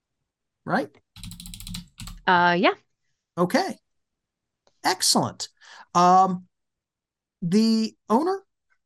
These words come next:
Speaker 1: of the ve-, of the vessel is somewhat happy. Santiago Aranche, er, uh, Aranchi, excuse me. Um, he's not thrilled, but he's got his crew. He doesn't love that there are pirates.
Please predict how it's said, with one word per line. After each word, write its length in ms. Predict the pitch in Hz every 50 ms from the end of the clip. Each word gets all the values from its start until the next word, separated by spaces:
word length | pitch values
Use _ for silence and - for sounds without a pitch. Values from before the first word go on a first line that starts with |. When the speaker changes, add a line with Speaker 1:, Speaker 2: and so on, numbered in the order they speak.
| _
Speaker 1:
of 140 | 208 208 190
the 80 | 185 180
ve-, 160 | 175 175 -
of 360 | - 175 170 160 160 156 143 127
the 60 | 151
vessel 420 | 123 143 139 - - 226 277 - _ _ _ _ _ _ _ _ _ _ _ _ _ _ _ _ _ _ _ _ _ _ _
is 840 | - 185 180 180 180 180 175 175 165 - - - - - - - - _ _ _ _ _ _ _ _ _ _ _ _ _ _ _ _ _ _
somewhat 320 | - - - 247 226 196 170
happy. 260 | 175 160 170 - 285 - _ _ _ _ _ _
Santiago 640 | - - - 160 156 156 175 160 170 165 175 185 180
Aranche, 400 | 170 165 156 151 151 147 - 269 - _ _ _ _ _ _ _ _ _ _ _ -
er, 100 | 170 170 -
uh, 160 | 156 151 139
Aranchi, 540 | - - 180 175 160 147 127 - 165 233 247 - _
excuse 300 | - - - 151 135 131
me. 120 | 170 240 - - _ _ _ _ _ _ _ - - - - - - _ -
Um, 540 | 160 156 151 156 151 151 147 151 151 147 - _ _ _ _ _ _ _ _ _ _ _ _ -
he's 160 | 240 226 190
not 240 | 226 196 165 - -
thrilled, 440 | 175 226 269 208 208 233 - - _ _ _ _ _ _ -
but 80 | 160
he's 100 | 170 180
got 140 | - 165 160
his 120 | 214 208 -
crew. 320 | - 156 139 160 208 - _ _ _ _ _ _ _ _ _ _ _ _ _ _ _ _ _ -
He 60 | 139
doesn't 240 | 156 165 156 165 143
love 140 | 156 151
that 100 | 139 127
there 120 | 127 139 127
are 60 | 117
pirates. 500 | 123 165 202 175 175 214 - - - -